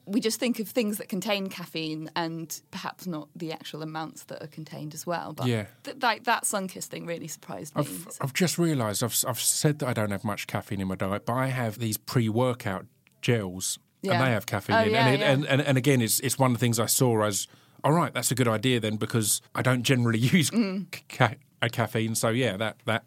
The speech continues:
Speaker 2: that should, in theory, be a boost, but
Speaker 1: Yeah, well, we'll get on to sort of the effects of caffeine in people who are and aren't tolerant
Speaker 2: Yeah,
Speaker 1: to it
Speaker 2: yeah.
Speaker 1: in a minute, so you can then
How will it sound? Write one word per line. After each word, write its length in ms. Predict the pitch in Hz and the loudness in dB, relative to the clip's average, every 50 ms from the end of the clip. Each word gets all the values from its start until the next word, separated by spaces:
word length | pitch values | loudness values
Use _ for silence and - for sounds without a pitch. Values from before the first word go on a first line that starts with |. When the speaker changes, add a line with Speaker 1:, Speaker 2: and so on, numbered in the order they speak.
| _ _ - | _ _ -6
Speaker 2:
that 200 | - 113 117 - - | -4 -4 -2 -2 -2
should, 300 | - - 139 123 117 123 | 2 4 4 4 4 0
in 160 | 113 123 113 | -4 -4 -4
theory, 340 | 113 - 113 113 110 107 107 | -2 0 0 0 0 0 -2
be 180 | 98 110 104 104 | 0 -2 -2 0
a 60 | 98 | 0
boost, 480 | - 131 120 104 95 - - - - | 2 2 2 0 -2 -4 -8 -8 -8
but 220 | - 110 104 - - _ - - | -6 -6 -6 -8 -10 _ -6 0
Speaker 1:
Yeah, 200 | 226 247 262 247 | 2 4 4 4
well, 140 | 220 214 214 | 4 2 0
we'll 140 | 220 233 233 | 0 0 0
get 160 | 320 269 - | 0 0 0
on 160 | 226 226 233 | 0 0 -2
to 120 | - 233 | -4 -6
sort 140 | 208 - 190 | -8 -6 -8
of 80 | 185 185 | -6 -6
the 60 | - 196 | -6 -6
effects 340 | 202 - - - - - - | -6 -4 -6 -8 -8 -8 -14
of 100 | 185 185 | -12 -12
caffeine 380 | - - 196 - - 185 180 180 | -12 -12 -10 -8 -8 -8 -6 -6
in 100 | 180 175 | -8 -8
people 280 | 190 196 190 - 180 | -10 -12 -12 -10 -8
who 180 | 180 202 175 - | -8 -8 -6 -2
are 220 | - 185 180 175 180 | -2 -2 -2 -2 -4
and 100 | 180 170 | -4 -6
aren't 320 | 170 170 160 147 - - | -6 -6 -8 -10 -12 -8
tolerant 440 | - - 190 185 175 160 165 - 127 | -4 -2 -2 -2 -2 -4 -6 -4 -2
Speaker 2:
Yeah, 180 | 120 120 110 - - | -2 -2 -2 -2 -4
Speaker 1:
to 180 | - 202 180 | -4 -2 -2
it 80 | 170 127 | -2 -2
Speaker 2:
yeah. 160 | 113 113 107 | -2 -2 -2
Speaker 1:
in 80 | 175 165 | -4 -4
a 40 | |
minute, 300 | 175 185 196 185 170 - | -4 -4 -6 -6 -8 -8
so 80 | - - | -8 -8
you 120 | 170 160 160 | -8 -10 -10
can 180 | - 185 165 | -10 -10 -8
then 220 | 160 165 165 160 | -8 -8 -10 -10